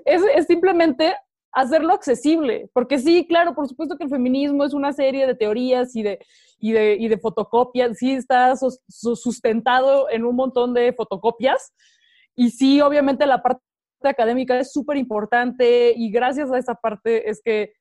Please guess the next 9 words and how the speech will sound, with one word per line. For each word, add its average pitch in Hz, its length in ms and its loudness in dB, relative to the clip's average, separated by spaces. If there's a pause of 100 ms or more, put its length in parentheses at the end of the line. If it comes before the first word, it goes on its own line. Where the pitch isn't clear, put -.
estamos 226 380 -4
haciendo 214 320 -4
y 214 80 -2
entendiendo 196 340 -8
muchas 202 320 -8
cosas, - 420 -12 (440)
pero 427 240 2 (240)
no 359 240 -4
se 440 100 0